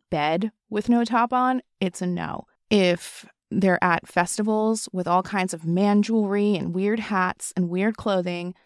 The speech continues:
and they're surrounded by scantily clad ladies, it's a no for me. If you're into festivals and you want someone who's on drugs and is a party boy and whatever, and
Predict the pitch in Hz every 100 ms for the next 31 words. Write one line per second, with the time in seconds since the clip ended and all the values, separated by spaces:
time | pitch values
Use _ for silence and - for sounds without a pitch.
0 | _ 185 180 175 180 180 185 185 175 170
1 | 170 - - - 190 214 233 233 233 208
2 | 185 185 190 - _ 185 165 160 160 180
3 | 190 - _ _ _ _ - 247 277 302
4 | 311 - - _ - 220 233 143 147 -
5 | _ _ 196 226 285 277 285 262 170 160
6 | - 165 156 160 - 175 - _ 208 196
7 | 208 202 190 185 185 180 170 165 165 160
8 | 175 170 165 170 170 165 160 160 160 160
9 | 165 160 156 151 165